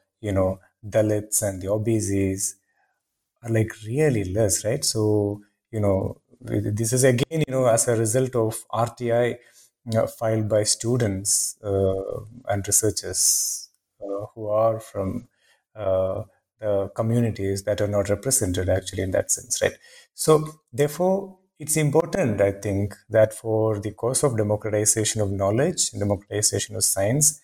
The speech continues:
uh, it's high time that you have more diversity, right? And it is that diversity is what is lacking. And therefore, when, as I say, you know, when we look at the question of,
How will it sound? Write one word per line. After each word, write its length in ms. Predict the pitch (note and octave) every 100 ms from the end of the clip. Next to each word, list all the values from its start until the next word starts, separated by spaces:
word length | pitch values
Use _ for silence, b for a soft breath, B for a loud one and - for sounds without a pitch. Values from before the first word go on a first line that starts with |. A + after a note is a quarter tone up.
| B B B _
uh, 400 | G#2+ G2+ G2+ G2+ - - _ _ -
it's 240 | B2 -
high 280 | - - B2+
time 560 | C3 A#2 G2 F#2 A2 - _ _ _ -
that 500 | G#2 F#2+ - - -
you 460 | G#2+ G#2 G2+ G2+ B2 -
have 340 | G2+ G2 G2 - _ _ _ G#2+
more 180 | G#2
diversity, 540 | F#2+ F#2+ G2 - - - _ _ _ _ _ _ _ _ _ _ _ _ _ -
right? 360 | G#2 G2 - - _ _ _
And 140 | A2 A#2
it 120 | A#2
is 120 | A#2+
that 220 | B2 A#2+
diversity 580 | A#2 A#2+ C#3 C#3 C3 B2
is 160 | A#2 A2
what 140 | A2+
is 160 | G#2+ G#2
lacking. 380 | F#2+ G2 D3 D3+
And 120 | C#3+
therefore, 440 | C3 C3 C#3+ C#3+ B B -
when, 320 | C3 C3+ C3+
as 180 | A#2+ A#2
I 40 | B2+
say, 420 | - D3 A2+ B B _
you 80 | A#2
know, 300 | A#2 A2+ B B
when 260 | A2 A#2 A#2
we 380 | A#2+ A#2+ A2+ - -
look 240 | A#2+ -
at 80 | D#3
the 100 | C#3+
question 420 | D3 B2 - A#2
of, 360 | G#2+ G#2 -